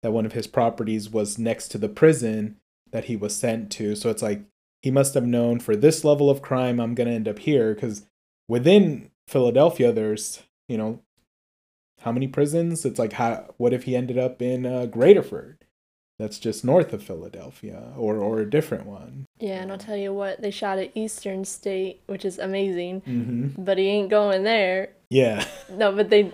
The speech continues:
Speaker 2: obviously they
Speaker 1: Yeah.
Speaker 2: didn't say it was Eastern, 'cause that's
Speaker 1: Mm-hmm.
Speaker 2: been closed down. It's not a functioning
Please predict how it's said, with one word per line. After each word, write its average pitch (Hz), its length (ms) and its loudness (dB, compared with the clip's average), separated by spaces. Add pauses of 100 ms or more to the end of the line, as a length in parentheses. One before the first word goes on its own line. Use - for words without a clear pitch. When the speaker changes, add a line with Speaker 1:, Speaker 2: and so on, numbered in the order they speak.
Speaker 2:
obviously 180 360 -2
they 175 120 -2
Speaker 1:
Yeah. 170 180 -8
Speaker 2:
didn't 170 220 -8
say 170 160 -2
it 175 60 -4
was 190 180 -12
Eastern, 175 560 -6
'cause - 160 -10
that's 175 180 -6
Speaker 1:
Mm-hmm. 170 140 -10
Speaker 2:
been 165 60 -12 (540)
closed 185 360 -4
down. 165 200 -6
It's 175 120 -10
not 180 120 -8
a 160 40 -12
functioning 190 580 -10